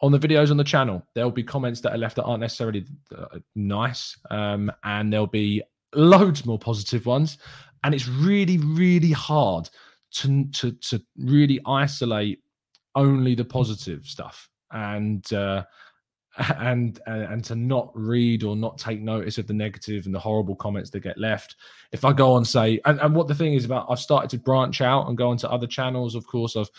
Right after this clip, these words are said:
joined up with Harry from the Chronicles of Aguna podcast and joined him for his show. And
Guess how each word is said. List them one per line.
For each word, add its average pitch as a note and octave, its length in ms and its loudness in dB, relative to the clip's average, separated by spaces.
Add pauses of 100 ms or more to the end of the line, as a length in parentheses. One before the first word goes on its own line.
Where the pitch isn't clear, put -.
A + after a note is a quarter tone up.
(280)
joined A2+ 260 4
up A2 100 -2
with G2 100 -10
Harry A2 440 -2
from G#2 160 -8
the G2+ 80 -6
Chronicles G#2+ 560 -4
of F#2+ 80 -6
Aguna A2 380 -2
podcast G#2 580 -2
and G2 80 -4
joined G2+ 260 -2
him G#2+ 240 -4
for G#2 180 -6
his G#2 120 -2
show. G#2 420 2
And F#2 140 0